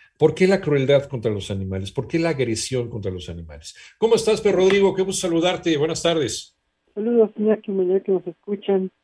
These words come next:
Speaker 2: Pues, eh, sí, es muy lamentable que esto sea tan común. Ahorita precisamente tú hablabas de esta noticia, ¿no? Sobre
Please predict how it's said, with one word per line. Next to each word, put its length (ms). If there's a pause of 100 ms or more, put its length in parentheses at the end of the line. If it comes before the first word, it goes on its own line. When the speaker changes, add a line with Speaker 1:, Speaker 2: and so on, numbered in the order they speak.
Speaker 2:
Pues, 160 (160)
eh, 260
sí, 280
es 120
muy 120
lamentable 680
que 540 (380)
esto 440
sea 160
tan 240
común. 480 (480)
Ahorita 300
precisamente 520
tú 120
hablabas 380 (120)
de 60
esta 200
noticia, 480
¿no? 260
Sobre 360